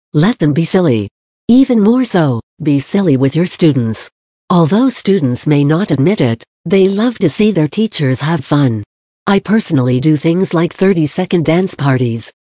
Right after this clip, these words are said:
I turn on the music while the students and myself dance however they want for fifteen seconds. I try to dance or sing to their music, which usually makes them laugh.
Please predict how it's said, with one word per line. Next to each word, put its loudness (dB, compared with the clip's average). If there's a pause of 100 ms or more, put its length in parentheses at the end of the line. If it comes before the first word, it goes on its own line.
(300)
I 0
turn 0
on 2
the 4
music 0
while 0
the 0
students -2
and 0
myself -2
dance 0
however 2
they 0
want 0
for -2
fifteen 0
seconds. -4 (420)
I 0
try 0
to 0
dance 0
or 2
sing 0
to -2
their 2
music, 0
which 0
usually 2
makes 2
them 0
laugh. -2